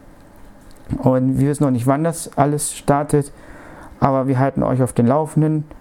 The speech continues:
bei Podcast von Sven Heidenreich. Oder Sven sagt euch Bescheid. Und ja, wie gesagt, also so mache ich das.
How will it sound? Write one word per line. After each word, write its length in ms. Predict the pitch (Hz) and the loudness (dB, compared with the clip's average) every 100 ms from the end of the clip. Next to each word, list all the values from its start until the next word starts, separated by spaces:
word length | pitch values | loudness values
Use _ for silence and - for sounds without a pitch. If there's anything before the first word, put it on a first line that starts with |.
| - - - - - - - - | -20 -20 -20 -20 -20 -20 -20 -6
bei 160 | - 123 | 0 0
Podcast 500 | 120 147 - 143 135 | 2 0 2 0 2
von 120 | 135 | 0
Sven 220 | - 120 | 2 2
Heidenreich. 720 | 127 170 170 151 165 165 - - - - - - - | 4 2 2 2 0 -2 -10 -20 -20 -20 -20 -20 0
Oder 200 | 120 113 | 2 2
Sven 340 | - 156 156 | 2 2 2
sagt 220 | 143 139 | 0 2
euch 140 | 131 113 | 0 0
Bescheid. 640 | 135 - 127 131 135 - - - - | -2 2 2 2 -2 -12 -18 -20 -2
Und 380 | 120 117 117 - - - - - - - - | 2 2 0 -4 -20 -20 -20 -20 -20 -20 -2
ja, 200 | 127 117 | 0 2
wie 100 | 127 | 2
gesagt, 500 | 131 120 123 113 - | 2 2 0 -2 0
also 140 | 127 | 0
so 340 | 135 160 165 - - | 4 2 0 -4 -2
mache 220 | - 151 170 | 0 2 0
ich 120 | - | 0
das. 380 | 170 170 170 | 0 0 -4